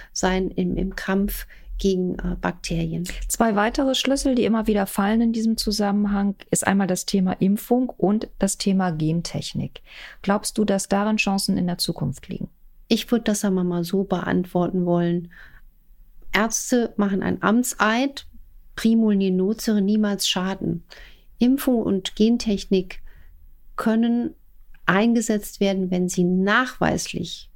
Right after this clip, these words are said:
Speaker 1: in ausreichend langem Studienzeitraum sich als sicher und nebenwirkungsarm begründen lassen.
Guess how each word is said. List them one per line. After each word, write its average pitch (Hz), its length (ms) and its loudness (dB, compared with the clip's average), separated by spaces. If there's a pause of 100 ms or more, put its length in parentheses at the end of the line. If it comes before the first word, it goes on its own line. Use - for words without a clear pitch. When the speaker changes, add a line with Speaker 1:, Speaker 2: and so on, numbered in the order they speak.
(240)
Speaker 1:
in 185 200 0
ausreichend 214 720 0
langem 196 280 0
Studienzeitraum 196 1300 -2
sich 185 320 0
als 180 280 -4
sicher 226 500 0
und 185 240 0
nebenwirkungsarm 185 1600 0 (560)
begründen 190 520 0
lassen. - 320 -8